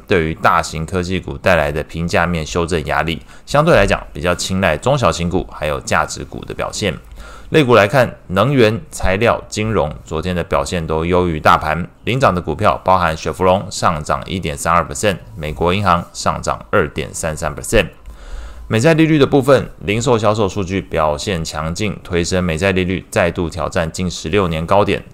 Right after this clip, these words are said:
美国十年期公债利率上升十，呃，十一点一六个基点，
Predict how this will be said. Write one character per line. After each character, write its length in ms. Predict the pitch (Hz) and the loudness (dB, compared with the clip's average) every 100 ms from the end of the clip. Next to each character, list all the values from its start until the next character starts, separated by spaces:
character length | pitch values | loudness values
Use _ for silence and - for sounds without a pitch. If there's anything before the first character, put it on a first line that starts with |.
| - | -6
美 140 | 98 | -2
国 120 | 107 | 2
十 120 | 131 120 | 2 0
年 100 | 117 | -2
期 100 | 113 | -2
公 140 | 113 | 0
债 140 | 107 | 2
利 100 | 104 | 2
率 180 | 95 95 - | 0 -2 -6
上 260 | - 95 | -2 -2
升 300 | 85 87 85 | 0 -2 -4
十， 400 | 71 - 101 98 - - | -6 -8 -6 -8 -8 -6
呃， 280 | 98 87 80 | -2 -2 -2
十 300 | - 123 131 | -2 -2 -2
一 160 | 147 | -2
点 220 | 151 117 - | 0 -2 -2
一 80 | 123 | 0
六 140 | 135 95 | 2 2
个 100 | 80 | 0
基 140 | 104 | -2
点， 200 | 92 60 | -4 -4